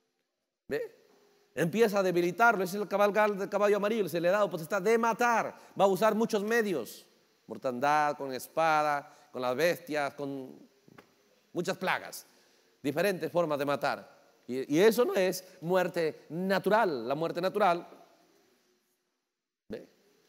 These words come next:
Pero es la espiritual la que hace este jinete. La terrible, la más malvada, porque la natural. Tenemos que salir de esta tierra de una otra manera.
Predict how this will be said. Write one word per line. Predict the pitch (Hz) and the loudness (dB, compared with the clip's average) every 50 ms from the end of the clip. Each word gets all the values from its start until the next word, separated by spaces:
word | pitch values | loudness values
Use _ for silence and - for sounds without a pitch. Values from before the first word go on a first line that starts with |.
| _ _ _ | _ _ _
Pero | - 143 151 170 | -4 -2 0 0
es | 180 170 | 0 2
la | 185 | 0
espiritual | 180 - - - - 165 180 160 - 202 247 277 269 254 190 131 101 - - - - - _ _ _ _ _ _ - - _ _ _ _ _ _ _ _ _ _ _ _ _ _ _ _ _ _ _ _ _ _ _ _ _ _ _ _ _ _ _ _ _ _ _ _ _ _ _ _ _ _ _ _ _ _ _ _ _ _ _ _ _ _ _ | -2 -2 -4 -6 -4 -2 -2 -2 2 2 4 4 4 4 2 -2 -6 -10 -14 -20 -20 -20 _ _ _ _ _ _ -20 -20 _ _ _ _ _ _ _ _ _ _ _ _ _ _ _ _ _ _ _ _ _ _ _ _ _ _ _ _ _ _ _ _ _ _ _ _ _ _ _ _ _ _ _ _ _ _ _ _ _ _ _ _ _ _ _
la | - 110 - | -10 -8 -4
que | - 139 | -2 -2
hace | 143 - 117 | -2 -2 -4
este | 107 - 120 - - | -8 -12 -14 -16 -12
jinete. | - - 135 127 117 101 - - - _ _ _ _ _ _ _ _ _ _ _ | -10 -6 -6 -4 -6 -6 -8 -14 -20 _ _ _ _ _ _ _ _ _ _ _
La | - 120 131 131 | -8 -6 -6 -4
terrible, | - 151 143 170 208 214 185 143 123 120 | -4 -4 -2 -2 0 0 -2 -2 -4 -6
la | 123 123 | -6 -6
más | 135 151 156 | -6 -4 -4
malvada, | 156 151 160 156 180 190 170 131 107 - | -2 -2 0 2 4 4 4 2 0 -6
porque | 127 123 - 151 | -8 -10 -10 -8
la | 151 156 | -6 -6
natural. | 170 180 - 359 440 381 415 - - - _ _ _ _ _ _ _ _ _ _ _ _ _ _ _ _ _ _ _ _ _ _ _ _ _ _ _ | -6 -6 -8 -8 -8 -8 -10 -12 -14 -20 _ _ _ _ _ _ _ _ _ _ _ _ _ _ _ _ _ _ _ _ _ _ _ _ _ _ _
Tenemos | 110 117 131 135 131 - | -10 -8 -6 -6 -8 -8
que | - 123 | -8 -8
salir | - 131 131 139 | -8 -6 -4 -4
de | 139 135 | -4 -4
esta | 127 - 147 | -6 -8 -6
tierra | - 170 160 156 | -4 -2 -2 -2
de | 147 | -2
una | 147 147 | -2 -4
otra | 143 147 156 | -4 -4 -4
manera. | 160 180 202 185 139 110 | -4 -4 -6 -8 -10 -14